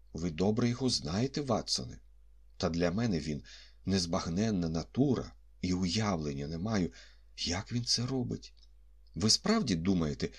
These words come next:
що на нього варто покластись? Ви певні, що він доможеться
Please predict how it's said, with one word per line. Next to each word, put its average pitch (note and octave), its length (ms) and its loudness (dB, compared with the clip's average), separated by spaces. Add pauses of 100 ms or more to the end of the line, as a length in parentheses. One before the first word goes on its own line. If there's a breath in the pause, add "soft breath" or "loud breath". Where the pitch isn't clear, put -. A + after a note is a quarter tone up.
(280 loud breath)
що - 200 4
на F2+ 100 2
нього F2 260 0
варто E2+ 400 -2
покластись? - 840 -4 (400)
Ви G2 300 4
певні, E3 520 4 (380 loud breath)
що - 300 4
він C#3 300 2 (280 loud breath)
доможеться E2+ 640 4